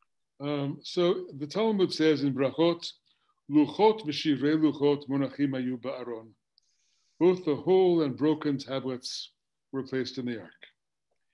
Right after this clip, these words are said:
If you look at the context of the Talmud, the reason I bring it up, or I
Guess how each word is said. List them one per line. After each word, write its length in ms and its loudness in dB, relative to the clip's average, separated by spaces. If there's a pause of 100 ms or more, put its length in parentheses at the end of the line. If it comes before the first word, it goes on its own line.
(420)
If 180 0
you 100 0
look 200 2
at 80 0
the 60 2
context 560 -2
of 60 -2
the 60 0
Talmud, 360 -4
the 80 0
reason 320 2
I 20 -2
bring 220 0
it 100 -2
up, 220 -2
or 100 0
I 60 -6